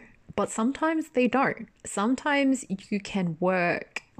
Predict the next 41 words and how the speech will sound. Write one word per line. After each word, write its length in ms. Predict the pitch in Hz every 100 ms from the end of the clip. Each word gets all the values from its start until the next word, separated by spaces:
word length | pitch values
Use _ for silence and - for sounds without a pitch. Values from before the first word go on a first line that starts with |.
| 180
really, 420 | 190 254 294 285
really, 320 | 220 247 233
really 280 | 202 208 190
hard 260 | 170 170 202
for 140 | 190
something 520 | - 165 - 160 156 -
doggedly 640 | 180 220 220 160 135 143
for 260 | - - 170
years 580 | 180 262 202 175 - -
and 140 | 160
try 200 | 151 -
your 140 | 240 202
best. 440 | 160 147 160 - -
And 140 | 185
sometimes 840 | - 196 277 269 180 170 170 170 - - -
things 380 | - 208 254 220
don't 280 | 180 185 202
work 240 | 180 170
out 320 | - - - -
the 100 | 175
way 280 | 170 160
that 200 | 160 -
you 100 | 170
hope 320 | - 196 254 -
they 180 | 165
do. 320 | 160 151 151 135
And 260 | 180 180 180 - - -
that 160 | 208 302
is 120 | 311
so 380 | - - 180 247
sad, 720 | - 175 269 240 170 156 - -
but 120 | 175
it 120 | 180
is 160 | 180 165
a 40 |
fact 420 | - - 214 -
of 100 | 170
life 380 | 156 175 190 -
that 100 | 160
happens. 680 | - 196 - 160 160 165 - -
And 440 | 170 165 165 170